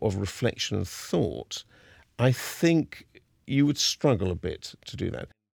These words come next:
We're using a, a very historic set, which will give us a glimpse of, certainly of how theatre looked in the early nineteen sixties. Uh, with a sense of history on the stage,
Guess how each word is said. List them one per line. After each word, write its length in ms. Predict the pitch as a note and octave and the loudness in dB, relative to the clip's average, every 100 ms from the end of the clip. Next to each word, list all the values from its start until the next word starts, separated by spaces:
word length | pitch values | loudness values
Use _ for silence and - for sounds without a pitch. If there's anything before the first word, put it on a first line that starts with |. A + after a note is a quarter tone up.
| _ _ _ _ _ _ _ _ _ - | _ _ _ _ _ _ _ _ _ 6
We're 180 | E3+ E3+ | 8 8
using 640 | D#3+ F#3 G#3+ F#3+ A#2+ G#2+ | 6 4 4 6 6 6
a, 340 | - A#2 A#2 - | 6 8 8 6
a 60 | |
very 160 | A2+ D3+ | 4 6
historic 840 | B2 A#2+ - E3+ G3 A#2 - - - - | 6 4 4 6 6 4 0 -16 -14 -4
set, 480 | - - E2+ - - | 0 2 0 -2 -4
which 180 | A2 | -4
will 80 | C3 | -2
give 200 | A2+ C#3 | 0 0
us 100 | C#3 | 2
a 60 | A2 | 0
glimpse 640 | F#2+ A#2+ B2 F#2 - - - | 0 2 4 2 0 -4 -4
of, 360 | G#2+ G#2+ G#2 | -2 0 0
certainly 360 | G2+ B2+ A#2 G#2+ | 2 2 2 0
of 100 | G2 | -2
how 600 | - - A2+ G#2+ G#2+ - A2+ | -4 -2 0 2 2 0 -6
theatre 380 | - B2 G#2+ G#2+ | 0 2 2 2
looked 480 | A2 D3+ - - | 2 0 -2 -4
in 180 | A2 G#2+ | -2 0
the 240 | G#2 G#2 G2+ _ _ _ _ - | 0 -2 -4 _ _ _ _ 0
early 200 | A2+ A2+ | 4 4
nineteen 300 | A2 G#2 A2+ | 4 2 -2
sixties. 720 | - - - - D2+ D2 - - - - - - | -2 -2 -4 -6 -6 -6 -10 -12 -20 -20 -20 -14
Uh, 160 | G#1 G2+ | -10 -6
with 260 | A#2+ D#3+ | 2 4
a 40 | D#3 | 6
sense 280 | - B3 | 6 4
of 60 | A3 | 2
history 440 | - F#3 - C#3 G#2+ | 2 2 4 4 4
on 100 | G#2 | 2
the 60 | |
stage, 500 | - - D#3+ E2+ E2 | 0 2 0 0 -4